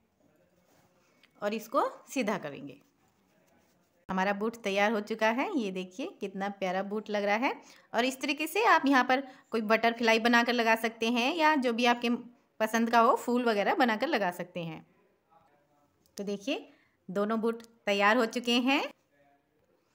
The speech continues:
ये मैंने छोटे बच्चे के लिए बनाया है, इसी को आप बड़े साइज में भी बना सकते हैं। चैन आप यहाँ पे बीस ले सकते हैं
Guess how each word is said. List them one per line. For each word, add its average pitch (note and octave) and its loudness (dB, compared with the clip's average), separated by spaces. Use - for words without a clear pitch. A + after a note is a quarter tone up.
ये A#3+ 0
मैंने C4 2
छोटे A#3+ 0
बच्चे B3+ 0
के C#4 -4
लिए C#4+ 2
बनाया B3+ 4
है, D4+ 0
इसी D4+ 0
को F4 4
आप F4+ 4
बड़े B3+ 6
साइज B3 4
में A#3+ 2
भी E4+ 2
बना B3 4
सकते G#3+ -2
हैं। G#3 -2
चैन B3 4
आप B3+ 8
यहाँ A#3+ 6
पे B3+ 2
बीस A#3 -2
ले A#3+ 2
सकते A#3+ 0
हैं D4 4